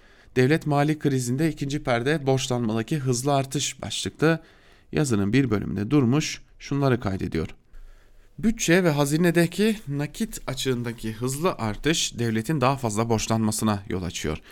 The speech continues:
Çünkü koronavirüs salgınının ekonomide neden olduğu ciddi daralma yüzünden bu açık vergilerle kapatılamıyor ve sonuçta hazine bunu daha fazla borçlanarak kapatmaya çalışıyor. Bu çerçevede hazine bu yılın ilk yedi ayında net üç yüz on altı nokta dört milyar liralık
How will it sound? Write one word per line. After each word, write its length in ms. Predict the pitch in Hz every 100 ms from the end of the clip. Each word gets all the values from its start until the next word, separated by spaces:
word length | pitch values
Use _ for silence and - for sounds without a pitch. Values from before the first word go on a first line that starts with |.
| - - -
Çünkü 400 | 156 139 101 78 - - -
koronavirüs 560 | - 139 151 147 110 -
salgınının 520 | 80 85 78 80 62 -
ekonomide 480 | - 117 170 98 98
neden 220 | 104 165
olduğu 320 | 151 92 62
ciddi 400 | 92 101 165 196
daralma 360 | 123 101 - 67
yüzünden 540 | 78 85 90 127 165 - - -
bu 100 | 226
açık 360 | 175 - 135 - - -
vergilerle 560 | 220 135 98 90 73
kapatılamıyor 720 | - 135 165 - 160 165 165
ve 80 | 156
sonuçta 420 | 156 160 151 175
hazine 580 | 156 151 147 156 170 202 202 - - -
bunu 360 | 160 190 202 -
daha 200 | 139 233
fazla 320 | 180 131 135
borçlanarak 480 | 135 135 117 117 170
kapatmaya 460 | 170 151 139 113 95
çalışıyor. 480 | - 73 - 60 - - - - - -
Bu 80 | 247
çerçevede 520 | 220 165 139 110 92
hazine 640 | - 147 135 135 156 196 196 - _
bu 140 | 160 233
yılın 280 | 202 113 - -
ilk 240 | 196 -
yedi 200 | 156 190
ayında 320 | 135 104 98
net 400 | 101 151 196 -
üç 180 | 101 -
yüz 120 | 165
on 100 | 202
altı 300 | 226 131 110
nokta 360 | 104 - 156 139
dört 240 | 175 180
milyar 280 | 135 107 76
liralık 540 | 117 135 113 147 175